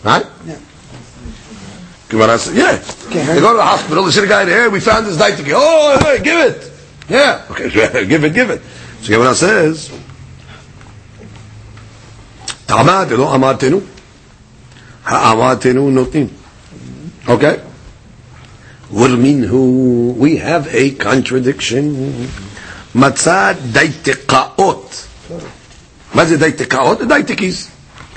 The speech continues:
Speaker 1: Apotekaot. What's apotekaot?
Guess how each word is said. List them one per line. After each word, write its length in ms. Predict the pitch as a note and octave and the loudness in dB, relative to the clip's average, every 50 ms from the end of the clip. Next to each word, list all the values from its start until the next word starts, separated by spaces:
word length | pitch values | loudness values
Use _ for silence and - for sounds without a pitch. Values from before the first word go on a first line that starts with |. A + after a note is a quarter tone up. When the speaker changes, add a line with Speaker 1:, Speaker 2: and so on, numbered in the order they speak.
| - - - - - - | -16 -16 -16 -20 -4 0
Speaker 1:
Apotekaot. 1200 | - E3+ - - - A#3+ A#3+ - - A#3 - - - A3 - - A#3 A#3 F3+ - - - - - - - - - - - - - - - - - - - - - A2+ - - - | 0 0 0 0 -2 -2 -2 0 -2 -6 -2 0 0 -2 2 2 2 2 2 0 -6 -14 -18 -18 -18 -20 -20 -20 -20 -20 -20 -20 -20 -20 -20 -20 -20 -18 -18 -18 -18 -20 -4 0
What's 200 | C#3 D3 - - | 0 0 0 -2
apotekaot? 800 | D3 A#2+ C#3+ B2 - - - - B2+ - A#2 C3+ D3+ - - | -2 -2 -2 -2 -2 -4 -2 -2 0 2 2 0 0 -4 -12